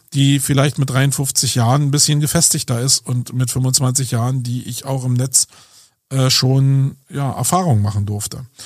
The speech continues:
Und das weiterzugeben, ist so Teil meiner geschäftlichen und auch gesellschaftlichen Verantwortung. Und das habe ich da schon erkannt. Also eine große Überschrift war eben, finde deine Superpower. Und ich hatte da das Gefühl,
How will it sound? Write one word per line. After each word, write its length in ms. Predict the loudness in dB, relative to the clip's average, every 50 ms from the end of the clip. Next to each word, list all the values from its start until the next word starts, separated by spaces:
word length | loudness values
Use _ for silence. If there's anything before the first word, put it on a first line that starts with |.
| -20 -20 -20 -20 _
Und 160 | _ -4 0 2
das 180 | 2 2 4
weiterzugeben, 960 | 4 4 4 4 2 2 2 2 0 0 0 2 2 4 4 2 2 0 -2 -6 _
ist 200 | -4 0 0 2
so 420 | 0 0 -4 -8 -4 -2 -2 -2 0
Teil 460 | -2 0 0 2 2 2 2 0 0
meiner 260 | 0 0 0 0 0
geschäftlichen 640 | 0 2 2 2 0 0 -2 -4 -4 -4 -2 -2 -4 -2
und 260 | -2 -4 -4 -4 -6
auch 420 | -4 -2 0 0 0 -2 -4 -10 -14 _
gesellschaftlichen 760 | -4 -2 0 0 0 0 -2 -4 -4 -4 -8 -8 -6 -6 -6
Verantwortung. 680 | -6 -6 -6 -6 -6 -6 -8 -10 -14 -12 -8 -8 -8 -8 -10 -14 -18 -18 -18 -20 -20 -20 -20 _ _ _ _
Und 160 | -4 -2 -2
das 120 | 0 0
habe 120 | 0 -2 -2
ich 60 | -2
da 180 | 0 0 0
schon 560 | 0 0 0 2 2 2 2 2 2 0 -2 -4 -8 _ _ _ _ _ _
erkannt. 420 | -8 -2 0 0 2 2 0 0
Also 180 | 0 0 0 0
eine 220 | 0 0 -2 0
große 280 | 4 4 4 4 4 2
Überschrift 460 | 2 2 2 2 2 -2 -4 -2 -2
war 160 | -2 -2 0
eben, 160 | 0 -2 -2
finde 300 | -4 -4 -4 -2 -4 -2
deine 240 | -2 0 2 2 2
Superpower. 640 | 0 0 -2 -4 -4 -2 -2 -4 -2 -2 -2 -4 -4 -8 -12 -16 -16 -16 -18 -20 -20 -20 _ _ _ _ _ _
Und 140 | 0 2 2
ich 100 | 2 2
hatte 240 | -2 -2 -2 -4
da 260 | 0 2 2 2 2 2
das 200 | 2 0 0 -2
Gefühl, 560 | -4 -4 -2 0 0 2 2 2 0 0